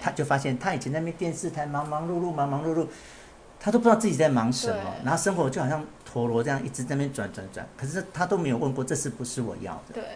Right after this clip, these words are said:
Speaker 1: 对啊，他后来他就自己有去思考过这个
Speaker 2: 问题。
Speaker 1: 对啊，对啊。
Speaker 2: 嗯。
Speaker 1: 嗯，所以，所以我觉得你有讲到第一个，他是，这本书的主题讲生死。
Speaker 2: 嗯。
Speaker 1: 好，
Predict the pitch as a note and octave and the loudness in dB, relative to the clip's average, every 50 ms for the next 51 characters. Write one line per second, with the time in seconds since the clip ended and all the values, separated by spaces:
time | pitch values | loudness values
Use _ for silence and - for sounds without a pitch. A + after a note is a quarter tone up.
0 | - - - A3+ - - - - G#2+ - - D3+ F3 E3+ F#3+ C#3 A2+ A#2 B2 A#2+ | -12 -14 -16 -18 -18 -16 -10 -6 -4 -2 -2 -2 0 2 2 2 2 2 0 0
1 | B2 B2 A#2+ - A#2 - - F2+ F2+ F#2 - - - - - - - - G2+ F#2+ | 0 0 -2 -2 -6 -8 -8 -12 -14 -14 -16 -18 -18 -20 -20 -20 -16 -14 -12 -12
2 | G2 - - - A#2 G#2+ G#2+ - - - - A#2 A#2+ - - - - G#2 F#2 - | -12 -12 -10 -6 -6 -6 -4 -4 -4 -4 -4 -4 -6 -6 -10 -8 -8 -10 -10 -10
3 | - - - - - - - - - - - - - - A3+ A3 G3+ G3+ - - | -14 -14 -14 -16 -16 -18 -20 -20 -20 -20 -20 -20 -12 -8 -8 -8 -8 -8 -14 -18
4 | - - - - - - - C3 A2+ A2 G#2+ G2+ G2 F#2+ - A2 G#2 G2 F#2+ F2+ | -18 -18 -20 -18 -16 -4 -2 0 0 2 0 0 -4 -6 -6 -8 -8 -6 -6 -8
5 | F2+ F#2 G#2 B2+ - - - A3 A3 A3 G#3 B2+ A2+ G#2+ F#2+ - - - - - | -8 -10 -12 -16 -16 -14 -10 -8 -8 -6 -4 -4 -4 -4 -6 -8 -12 -10 -8 -6
6 | - - - D3 D#3 D#3+ C#3+ C#3+ F#3+ G#3+ G3 D3 C3+ C3 B2 B2+ C3 C3+ C3 B2+ | -6 -4 0 2 2 4 6 6 6 8 8 6 4 4 2 2 2 2 2 0
7 | B2 G2 G2 G2+ A#2 A2+ A2+ A2 - C3 B2 B2 A#2+ A#2 A#2+ A2 G#2 - - A#2 | 0 -4 -2 0 0 0 0 -2 -2 -2 0 0 0 0 0 0 -2 0 -2 0
8 | A#2+ A#2+ A#2+ - - - - - - - - - - - - - - D3+ C#3 A#2+ | 0 0 0 -2 -6 -10 -12 -14 -18 -20 -20 -20 -20 -18 -4 0 0 2 2 2
9 | G2 - - B2+ B2 A2+ A2 A2 - - - G#2+ - - - G#2+ G#2 - G2 F2+ | -2 -2 -4 -2 0 0 0 -2 -4 -8 -8 -8 -8 -6 -8 -6 -6 -6 -6 -6
10 | F#2 - - - A2 A2+ A#2 - - - A2 - - - - - - - A3 A3 | -6 -4 0 2 2 2 2 0 -2 -6 -8 -12 -14 -18 -20 -16 -14 -10 -10 -8
11 | G#3+ G#3 G3 G3 G3 G#3 - - - F2+ - | -10 -10 -10 -12 -14 -16 -16 -12 -10 -10 -10